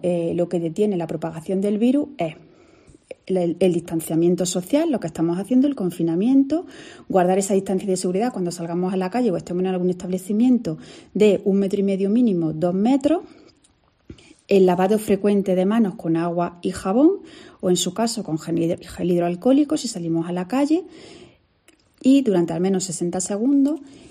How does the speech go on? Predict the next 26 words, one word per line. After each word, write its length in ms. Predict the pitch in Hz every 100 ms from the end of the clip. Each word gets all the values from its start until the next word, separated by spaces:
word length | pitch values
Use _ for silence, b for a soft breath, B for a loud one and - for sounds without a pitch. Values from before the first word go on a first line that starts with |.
| B B _
y, 300 | 269 294 330
eh, 320 | 196 180 175
también, 600 | 175 226 240 277 294 311 -
eh, 360 | 208 190 175 175
toser 300 | 185 - 196
en 100 | 196
el 180 | 208 214
codo, 420 | 294 302 320 - b b b b b _ _ _ _ _ - - -
y 160 | 233
por 160 | 247 196
supuesto, 480 | - 220 254 247 294
pues 240 | 214 175 -
otra 200 | 190 185
de 60 |
las 120 | 185 185
medidas 300 | 196 220 254
sería 380 | 214 233 294 -
el 120 | 185
llevar 300 | 160 156 180 -
la 120 | 190
mascarilla, 520 | 165 - 160 165 -
por 120 | -
lo 80 | 156
tanto 280 | 156 185 190
es 100 | 226
totalmente 640 | 220 175 175 208 233 302